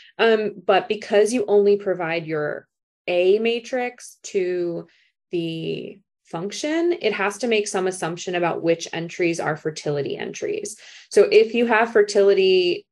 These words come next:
values that contribute to any elements of your matrix outside of the first row, then you're gonna get that warning, but it's probably spurious. Does that make sense? I don't know if I'm saying that, like, slowly enough. Um,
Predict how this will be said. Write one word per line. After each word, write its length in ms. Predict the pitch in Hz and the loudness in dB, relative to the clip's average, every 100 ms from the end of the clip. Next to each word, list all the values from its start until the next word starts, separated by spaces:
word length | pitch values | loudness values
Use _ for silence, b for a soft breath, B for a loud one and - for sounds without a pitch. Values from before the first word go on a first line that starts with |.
| _ _ | _ _
values 800 | 180 185 175 180 170 160 165 170 | -2 2 2 2 -2 -4 -6 -6
that 200 | 190 - | -4 -4
contribute 580 | - 185 180 175 175 170 | -6 -8 -6 -2 -4 -4
to 120 | 202 _ | -12 _
any 640 | - 196 208 208 202 202 - _ _ _ - | -2 2 6 6 6 2 -10 _ _ _ -4
elements 440 | 180 202 226 226 | 0 2 0 0
of 80 | 240 | -2
your 140 | 240 214 | -2 -4
matrix 400 | 180 175 175 170 | -4 -6 -8 -8
outside 380 | - - 170 | -8 -6 -6
of 100 | 160 | -4
the 80 | 151 | -8
first 380 | - 175 196 - | -4 -4 -2 -6
row, 600 | 160 160 - - 202 202 _ _ _ _ _ _ _ | -2 0 0 -4 -6 -8 _ _ _ _ _ _ _
then 400 | 185 170 165 165 | 2 2 2 0
you're 140 | 175 | 0
gonna 180 | 190 202 | 2 4
get 160 | 208 214 | 4 2
that 220 | 247 180 | 0 0
warning, 600 | 165 175 175 170 170 165 | -6 -4 -2 -2 -4 -6
but 160 | 165 151 | -2 -4
it's 140 | 143 | -4
probably 280 | - 160 175 | -8 -8 -8
spurious. 720 | - 180 190 262 370 403 - | -6 0 0 2 2 0 -2
Does 200 | - 220 | -8 -4
that 160 | 220 214 | -2 0
make 200 | 226 220 | -2 -4
sense? 280 | 226 220 220 | -6 -8 -6
I 60 | 190 | -6
don't 120 | 190 | -4
know 100 | 185 | -4
if 60 | 180 | -4
I'm 180 | 170 | -6
saying 380 | 175 170 165 165 | -6 -6 -4 -4
that, 240 | 165 160 160 | -6 -6 -6
like, 220 | - - | -6 -8
slowly 540 | - 156 156 147 - | -6 -2 -2 -2 -4
enough. 560 | - 165 - 208 - - _ - | -4 -6 -8 -10 -14 -20 _ -2
Um, 500 | 185 170 160 160 | 0 0 -2 -8